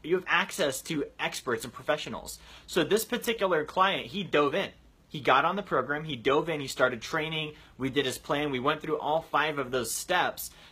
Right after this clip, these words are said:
The result was he increased his income by thirty-one point two five percent. Okay, so that's something that takes commitment, and I wanna share that with you so you get reality. Like, this is just a regular dude. He got on the program just like you.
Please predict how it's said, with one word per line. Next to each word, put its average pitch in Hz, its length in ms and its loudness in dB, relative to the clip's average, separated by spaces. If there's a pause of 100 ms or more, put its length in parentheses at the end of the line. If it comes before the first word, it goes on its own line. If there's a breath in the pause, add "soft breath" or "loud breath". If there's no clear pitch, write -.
(120)
The 143 80 -2
result 135 500 2
was 160 400 2
he 170 180 -10
increased 175 440 -4
his 135 140 -2
income 165 360 -4
by 120 100 4
thirty-one 151 680 -2
point 143 260 -4
two 160 160 -8
five 127 320 -2
percent. 117 380 -6 (720)
Okay, 131 220 4 (180 loud breath)
so - 300 4 (560 soft breath)
that's 180 320 4
something 214 280 -2
that - 180 -4
takes 190 260 -4
commitment, 147 720 -2
and 143 140 0
I 147 40 6
wanna 202 200 0
share 226 280 4
that 214 140 2
with 156 160 -6
you 147 120 -6
so - 120 -8
you 170 60 -4
get 160 220 -2
reality. 135 500 0
Like, 117 160 2
this 170 160 -6
is 180 80 -12
just 185 160 -12
a 160 40 0
regular 151 380 0
dude. 151 240 -2
He 110 80 -6
got 139 180 2
on 170 100 -2
the 170 40 -6
program 135 460 -2
just 123 240 -6
like 165 220 -2
you. 117 180 -2